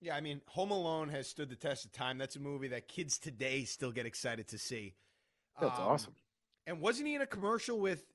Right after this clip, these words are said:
Speaker 1: did you just bring it up, Kitch, with Michael Jackson and Michael Jordan? Wasn't it the three of them in a commercial in the nineties? I mean,
Speaker 2: Was
Speaker 1: that's
Speaker 2: it the
Speaker 1: a
Speaker 2: three? I just remember his relationship with Michael Jackson.
Speaker 1: I, I'm pretty sure there was a, it was a commercial or something featuring Jordan, Jackson,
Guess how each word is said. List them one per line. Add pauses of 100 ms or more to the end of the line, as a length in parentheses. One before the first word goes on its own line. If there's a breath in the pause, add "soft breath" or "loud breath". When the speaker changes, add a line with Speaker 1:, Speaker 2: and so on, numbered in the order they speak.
Speaker 1:
did
you
just
bring
it
up,
Kitch,
with
Michael
Jackson
and
Michael
Jordan?
Wasn't
it
the
three
of
them
in
a
commercial
in
the
nineties? (1000)
I
mean,
Speaker 2:
Was
Speaker 1:
that's
Speaker 2:
it
the
Speaker 1:
a
Speaker 2:
three?
I
just
remember
his
relationship
with
Michael
Jackson.
Speaker 1:
I,
I'm
pretty
sure
there
was
a,
it
was
a
commercial
or
something
featuring
Jordan,
Jackson,